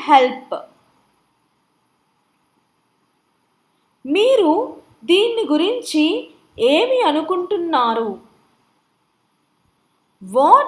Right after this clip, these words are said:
do you think about this?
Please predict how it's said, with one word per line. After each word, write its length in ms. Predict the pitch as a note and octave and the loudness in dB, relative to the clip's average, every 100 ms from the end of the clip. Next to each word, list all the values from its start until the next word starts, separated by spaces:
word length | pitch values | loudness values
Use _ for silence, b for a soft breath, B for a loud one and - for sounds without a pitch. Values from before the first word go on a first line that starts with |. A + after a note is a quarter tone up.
| C#4+ D#4+ | -4 -4
do 80 | F4+ F#4+ | -2 -2
you 100 | G#4+ - E4 | -4 -6 -8
think 300 | E4 F4 - - _ _ - A#3+ | -6 -6 -12 -20 _ _ -2 0
about 340 | B3+ F4 A4+ E4+ - | 2 2 2 0 -4
this? 240 | A#3+ G#3 | -2 0